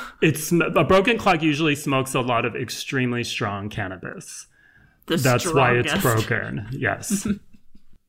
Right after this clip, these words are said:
Speaker 1: Okay, it's very, very difficult, though. Like, I know Zane wants to keep this private because, who,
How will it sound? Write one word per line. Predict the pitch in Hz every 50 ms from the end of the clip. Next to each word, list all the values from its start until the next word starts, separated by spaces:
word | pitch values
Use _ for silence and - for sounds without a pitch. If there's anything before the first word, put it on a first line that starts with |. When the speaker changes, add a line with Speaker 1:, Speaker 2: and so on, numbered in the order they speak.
| _ _ _ _ _ _ _ -
Speaker 1:
Okay, | 202 202 190 165 -
it's | - 220 214 -
very, | 185 180 208 220 214 220 226
very | 226 247 240 240
difficult, | - 208 180 180 - - - 175 170 -
though. | 175 175
Like, | 160 160 160 175
I | 165
know | 160 151 151 156 165
Zane | 160 170 180 175 170
wants | 165 156 147 143 -
to | - 165
keep | - - -
this | - 156 151
private | - - 147 139 143 156 -
because, | 156 151 165 143 -
who, | - - - -